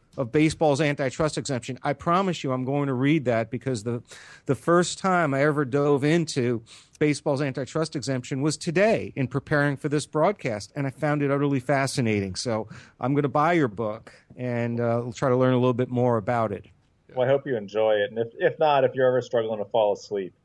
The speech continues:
Speaker 2: that's the other alternative, right? Is, you know, it's either gonna be interesting or a cure for insomnia, one or the other.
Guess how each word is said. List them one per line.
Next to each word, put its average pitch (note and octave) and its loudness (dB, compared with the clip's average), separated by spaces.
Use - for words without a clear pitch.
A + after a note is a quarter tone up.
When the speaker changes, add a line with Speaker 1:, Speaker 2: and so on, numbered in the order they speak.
Speaker 2:
that's G#2 -6
the G#2 0
other F#2+ 2
alternative, F2+ -4
right? F#2+ 4
Is, F#2+ -2
you C3+ 2
know, A#2+ 4
it's E3+ 2
either F3+ 6
gonna E3 0
be D3 0
interesting C#3+ -2
or A#2 4
a G#2+ -2
cure A#2 0
for A2 -2
insomnia, G2 -6
one F#2+ -6
or F#2 -4
the F2 -6
other. E2+ -6